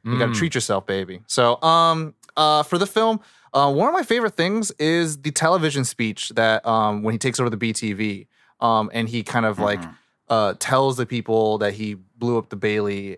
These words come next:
Speaker 1: and,
Speaker 3: Yeah.
Speaker 1: um, because the reason why I really, uh, it, it, it hits, um, a lot harder for me is because I remember when the film was coming out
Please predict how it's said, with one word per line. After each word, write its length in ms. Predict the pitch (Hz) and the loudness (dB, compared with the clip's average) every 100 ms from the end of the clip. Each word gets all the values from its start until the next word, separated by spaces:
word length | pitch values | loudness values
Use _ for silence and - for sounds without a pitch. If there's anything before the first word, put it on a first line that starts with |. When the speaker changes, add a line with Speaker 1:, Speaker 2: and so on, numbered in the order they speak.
| - | -10
Speaker 1:
and, 560 | 104 98 95 95 95 - | -6 -4 -6 -8 -12 -8
Speaker 3:
Yeah. 220 | 110 95 92 | -4 -2 -2
Speaker 1:
um, 180 | 90 92 | -4 -4
because 200 | 131 143 | -2 0
the 140 | 131 | 0
reason 320 | 135 214 214 | 0 0 0
why 160 | 175 156 | 2 2
I 80 | 127 | 2
really, 480 | 117 117 113 107 - 113 | 2 2 0 -4 -8 -12
uh, 80 | - | -8
it, 120 | 127 | -4
it, 160 | 131 123 | -4 -2
it 220 | 123 107 | -4 -2
hits, 320 | 135 170 - - _ _ - | -2 -2 -4 -8 _ _ 0
um, 280 | 127 107 101 | 2 2 2
a 40 | 120 | 2
lot 180 | 123 - | 2 2
harder 240 | 120 120 | 2 2
for 160 | - 101 | 0 -2
me 240 | 101 123 | -2 -2
is 80 | 123 | -2
because 160 | 113 | -2
I 80 | 117 | 0
remember 360 | 117 139 165 170 | 0 0 0 0
when 360 | 117 117 113 | 0 0 0
the 80 | 107 | -2
film 200 | - 117 | -2 -2
was 120 | 110 | -2
coming 280 | - 104 98 | -4 -6 -2
out 340 | 104 101 95 | 0 0 -2